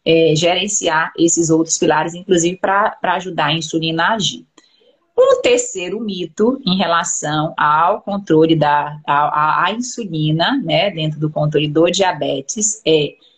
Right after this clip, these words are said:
inclusive eu ouvi isso <laughs> essa semana no consultório, tá? "Insulina, doutora, causa dependência? Eu vou ficar dependente dessa insulina?"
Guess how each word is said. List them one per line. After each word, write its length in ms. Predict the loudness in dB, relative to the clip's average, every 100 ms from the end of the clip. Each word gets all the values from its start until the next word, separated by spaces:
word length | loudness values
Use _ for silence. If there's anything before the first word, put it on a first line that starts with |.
| _
inclusive 560 | 0 4 4 4 4 4
eu 120 | 6
ouvi 560 | 4 2 -2 -2 0
isso 380 | 0 2 0 0 -2 0 0 -2
<laughs> 420 | -8 -8 -8 -2
essa 280 | -2 0 -2
semana 540 | -2 -2 0 0 0
no 160 | 0 0
consultório, 880 | 0 0 0 0 0 2 2 0 -8
tá? 260 | -4 -4 -4 -12 _ _ 0
"Insulina, 680 | 0 0 -4 0 2 2
doutora, 440 | -2 -4 -2 0 0
causa 440 | -2 -4 -2 -4
dependência? 960 | -2 -4 -2 -2 2 2 0 -4 -6 -6 -2
Eu 100 | -2
vou 60 |
ficar 260 | -2 -4 -2
dependente 760 | -2 -2 -4 -4 -4 -4 -6
dessa 340 | -2 -2 -2 -4
insulina?" 760 | -2 -4 -4 0 0 0 -2